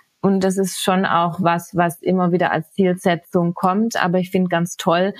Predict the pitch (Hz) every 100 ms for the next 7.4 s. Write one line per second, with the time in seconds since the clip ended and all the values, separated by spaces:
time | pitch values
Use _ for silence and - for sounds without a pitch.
0 | - - - 175 170 - - 185 165 -
1 | 170 98 - 180 170 156 - 180 175 170
2 | 175 - _ _ - 185 196 190 190 -
3 | 180 - 185 - 185 190 180 180 180 -
4 | 180 180 185 262 - - 185 165 170 196
5 | - 196 185 - 196 180 180 - - 180
6 | 202 208 196 196 180 180 - - - -
7 | - 180 180 -